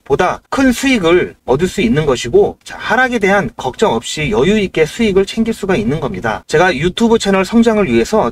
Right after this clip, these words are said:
특별히 준비한 자료에는 중요한 타점과 이슈 그리고 근거까지 모두 정리를 해놨습니다. 첫 문자에는 자료집을 보내드리고 이후 제가 추천드린 종목의 매수나 매도 시기가 오면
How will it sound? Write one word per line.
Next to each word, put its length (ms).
특별히 420
준비한 440
자료에는 680
중요한 400
타점과 680
이슈 500
그리고 500
근거까지 640
모두 340
정리를 400
해놨습니다. 800
첫 180
문자에는 840
자료집을 800
보내드리고 680
이후 200
제가 240
추천드린 760
종목의 520
매수나 440
매도 300
시기가 320
오면 340